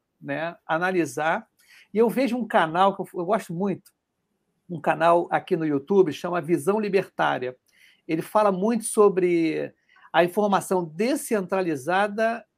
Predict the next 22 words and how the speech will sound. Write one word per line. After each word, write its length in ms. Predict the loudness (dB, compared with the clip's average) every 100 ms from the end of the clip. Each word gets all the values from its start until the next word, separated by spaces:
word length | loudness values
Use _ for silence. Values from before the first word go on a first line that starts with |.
| _ -8
e 140 | -4
distribuída, 880 | -4 -4 -4 0 2 4 4 2 -4 -12 _ _ _
tá? 240 | -6 -6 -6
Que 100 | -6
é 40 |
uma 100 | -6
coisa 180 | -4 -6
interessante 600 | -2 -2 -2 -4 -4 -4
que 100 | 0
hoje 240 | 2 2 -2
em 60 |
dia, 360 | -6 -4 -2 -4 _ _
pela 200 | -2 -2
internet, 440 | -2 -4 -2 -2
a 40 | -2
gente 180 | -6 -6
consi-, 480 | -6 -4 -6 -6 _ -16
a 40 |
gente 120 | -12 -4
consegue 400 | -2 0 -2 0
fazer 240 | -2 0
isso, 340 | 0 -2 -10